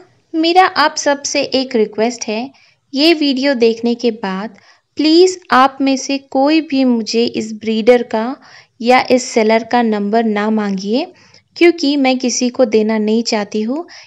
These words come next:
ये बहुत बड़ा रिस्क की बात है। मैं कभी भी सेलिंग का वीडियो नहीं डालती हूँ, सेलिंग नहीं करती हूँ। ना मैं कोई सेलर हूँ, ना मैं कोई ब्रीडर हूँ और ना ही मैं इन लोगों में से किसी को पहचानती हूँ या जानती हूँ,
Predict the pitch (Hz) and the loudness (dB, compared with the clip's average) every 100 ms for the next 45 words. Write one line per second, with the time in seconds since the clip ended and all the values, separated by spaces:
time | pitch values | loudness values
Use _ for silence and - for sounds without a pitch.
0 | _ 254 294 220 240 262 302 269 240 247 | _ -2 0 4 4 4 0 2 4 6
1 | 240 226 254 - - 226 220 208 214 254 | 6 2 -2 -4 -4 0 0 -2 -4 -4
2 | 285 240 247 247 240 247 269 302 - 240 | 0 0 0 0 0 0 -2 -2 -2 -2
3 | 226 240 226 214 214 214 208 214 240 240 | 0 -2 -2 -2 -2 -2 0 0 0 0
4 | 233 240 262 311 - 220 220 220 208 220 | -2 -4 -4 -6 -4 -2 0 0 0 -2
5 | 220 226 220 220 226 294 302 339 359 359 | -2 -6 -4 -4 -2 0 4 4 4 2
6 | 330 320 320 - 233 226 247 262 302 311 | 2 2 0 0 2 4 2 0 -2 -2
7 | 240 240 247 262 247 247 208 220 220 233 | 0 0 -2 -2 -2 -2 -4 -6 -2 -2
8 | 262 330 392 - - - 277 269 262 285 | -4 -6 -10 -16 -10 2 4 4 4 2
9 | 339 339 285 277 247 254 262 254 254 247 | 2 0 0 -2 0 2 4 4 4 2
10 | 247 262 247 247 226 247 254 269 240 214 | 0 -2 -6 -6 -6 -4 -2 -4 -4 -6
11 | 214 226 233 240 247 294 254 233 214 208 | -4 -2 -2 -2 -4 -2 -2 -4 -4 -6
12 | 196 196 214 240 | -6 -6 -4 -6